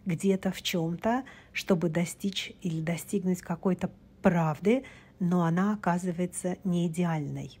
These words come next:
горькой, да? Но все равно вы стремитесь достичь эту правду. Эта карта отражает, ам, ваше стремление к честности, прямоте,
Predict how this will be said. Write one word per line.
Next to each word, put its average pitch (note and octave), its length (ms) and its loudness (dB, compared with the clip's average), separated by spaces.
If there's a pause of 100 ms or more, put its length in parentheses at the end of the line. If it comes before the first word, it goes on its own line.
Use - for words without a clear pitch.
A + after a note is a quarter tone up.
(200)
горькой, E3+ 720 0 (120)
да? E3+ 200 -2 (360)
Но E3+ 140 -2
все - 240 -4
равно E3+ 400 0
вы F#3 140 -4
стремитесь E3 720 -4 (380)
достичь E3 640 -2
эту D#3+ 180 -4
правду. D#3 580 -6 (520)
Эта G#3 220 0
карта G#3+ 540 0
отражает, F3 840 -2
ам, D#3+ 380 -2 (100)
ваше F#3 340 0
стремление F#3 640 2
к - 100 -14
честности, G3 640 -2
прямоте, F3+ 840 0